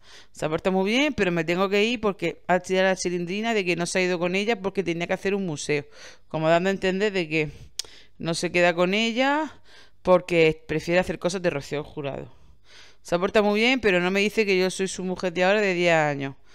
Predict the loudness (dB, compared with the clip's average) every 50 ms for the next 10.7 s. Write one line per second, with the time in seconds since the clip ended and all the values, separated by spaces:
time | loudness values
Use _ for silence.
0 | -20 -20 -20 -20 -20 -20 -16 -10 -8 -8 -10 -10 -14 -20 -14 -8 -6 -6 -4 -4
1 | -4 -2 0 0 0 0 -2 -4 -2 -2 -2 -2 -2 -4 -4 -4 -4 -4 -4 -4
2 | -10 -14 -8 -6 -4 -2 -2 -2 -2 0 0 2 2 0 0 -2 -4 -2 0 2
3 | 2 2 0 -2 -4 -2 -2 -2 -2 -2 -2 -2 -2 -4 -4 -4 -4 -4 -4 -2
4 | -4 -2 0 0 0 0 -2 -4 -4 -6 -6 -4 -2 -2 -2 -4 -4 -6 -6 -4
5 | -2 -4 -4 -4 -12 -20 -20 -20 -18 -10 0 2 2 2 2 0 -2 -2 0 0
6 | 0 0 0 0 -2 -4 -4 -2 -4 -2 -2 -2 -2 -2 0 2 2 2 0 -2
7 | -8 -20 -20 -14 -8 -4 0 2 2 2 2 2 2 0 0 0 -2 -2 -2 -4
8 | -4 -2 -4 -6 -4 -2 -4 -4 -4 -6 -8 -6 -6 -6 -2 0 0 0 0 -2
9 | -4 -4 -2 -2 0 0 0 0 0 0 0 0 0 -2 -2 -2 -2 -2 0 0
10 | -2 -2 -2 -2 -2 -2 -2 -2 -6 -6 -10 -12 -14 -14